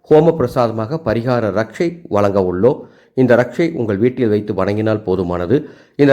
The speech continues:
ரக்ஷை உங்களுக்கு வேணும்னா என்னுடைய WhatsApp நம்பருக்கு தொடர்பு கொண்டு முன்பதிவு செய்து கொள்ளுங்கள். ஐந்து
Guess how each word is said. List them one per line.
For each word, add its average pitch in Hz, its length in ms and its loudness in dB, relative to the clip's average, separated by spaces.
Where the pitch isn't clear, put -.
ரக்ஷை 127 300 0
உங்களுக்கு 113 320 -2
வேணும்னா 113 240 -2
என்னுடைய 101 200 -2
WhatsApp 101 320 -2
நம்பருக்கு 95 320 -10
தொடர்பு 98 280 -4
கொண்டு 117 160 -2
முன்பதிவு 123 460 0
செய்து 101 240 2
கொள்ளுங்கள். 104 360 0
ஐந்து 165 240 2